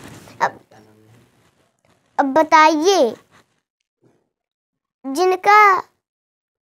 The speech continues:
जो ये सोच रहे हैं, वो क्या समाज को तोड़ने का काम करेंगे? जो ये कह रहे हैं, वो समाज को तोड़ने का काम करेंगे? वो तो लोगों के कल्याण के लिए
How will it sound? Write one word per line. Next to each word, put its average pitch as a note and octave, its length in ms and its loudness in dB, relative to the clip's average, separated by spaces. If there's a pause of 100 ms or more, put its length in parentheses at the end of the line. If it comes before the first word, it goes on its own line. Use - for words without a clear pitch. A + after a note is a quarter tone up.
(500)
जो D4 220 0
ये F4+ 360 2
सोच F#4 360 -4
रहे D4+ 400 0
हैं, B3+ 300 -10 (1900)
वो F#4 140 2
क्या - 240 0
समाज G4 380 0
को F4+ 120 -2
तोड़ने C4 500 -4
का A4+ 160 -4
काम A4 280 -6
करेंगे? A4 460 -2 (600)
जो D4 120 -2
ये F4+ 260 0
कह G#4+ 280 2
रहे G4 320 0
हैं, F#4 260 -2 (540)
वो C4+ 60 -8
समाज C#4+ 380 0
को F4 100 -2
तोड़ने C#4+ 460 -2
का A4 140 0
काम A4+ 220 -6
करेंगे? A4 500 -4 (800)
वो G#4 140 2
तो A4 180 -2
लोगों F#4+ 380 0
के G#4+ 160 -4
कल्याण F4+ 560 0
के F4 180 -4
लिए D#4+ 320 -2